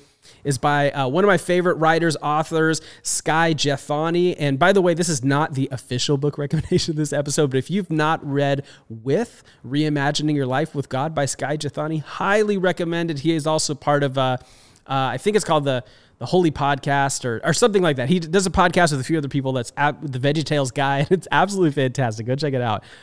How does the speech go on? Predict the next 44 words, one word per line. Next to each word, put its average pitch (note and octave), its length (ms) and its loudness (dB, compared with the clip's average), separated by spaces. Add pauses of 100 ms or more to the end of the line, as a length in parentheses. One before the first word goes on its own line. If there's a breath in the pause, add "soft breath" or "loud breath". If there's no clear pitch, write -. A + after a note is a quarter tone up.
(140 loud breath)
But D#3+ 180 4
he F#3 120 4
writes G#3+ 220 2
a F3+ 40 2
book, D3+ 340 2
a C#3+ 80 -4
short F#3+ 380 0
illustrated E3 680 0
visual E3+ 300 4
guide C#3+ 300 2
to C#3+ 80 -6
the C3+ 100 -4
teachings C#3 460 -4
of B2 100 -4
Jesus, B2 460 -2 (340 loud breath)
um, C3 380 -2 (540)
called C3+ 280 0
What E3+ 160 2
If E3 120 0
Jesus C3 420 -2
Was B2 100 -4
Serious? A2+ 340 -2
And D3+ 100 0
the D3 40 4
premise F#3 440 2
is C#3 140 0
it D3+ 220 -2
is D3 140 0
a C#3+ 80 4
visual E3 380 4
guide C#3+ 280 2
to C3 60 -2
the A#2+ 120 -8
teachings D#3+ 440 -2
of B2 120 -2
Jesus B2+ 380 -2 (220 loud breath)
we D#3+ 200 4
love D3 400 2
to C3 180 -2
ignore. A#2 640 -4 (300 loud breath)
So, A#2 280 -4
<laughs> - 60 -4
so G3 160 4
good. E3 640 0